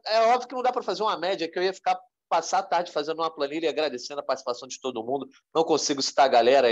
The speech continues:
então não vou citar mais nomes, tirando esses que eu ci-, eu, eu citei lá no começo, mas eu vi que a, a nota do Renato para o pessoal tá entre um quatro e um seis, né? Tem ó, gente que tá dando nota a mais,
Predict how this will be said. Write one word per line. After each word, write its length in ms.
então 220
não 100
vou 120
citar 220
mais 200
nomes, 220
tirando 380
esses 280
que 80
eu 80
ci-, 280
eu, 520
eu 100
citei 320
lá 140
no 100
começo, 460
mas 160
eu 80
vi 140
que 280
a, 240
a 40
nota 220
do 100
Renato 360
para 120
o 80
pessoal 440
tá 100
entre 240
um 160
quatro 380
e 20
um 120
seis, 420
né? 220
Tem 220
ó, 180
gente 300
que 100
tá 140
dando 220
nota 380
a 140
mais, 540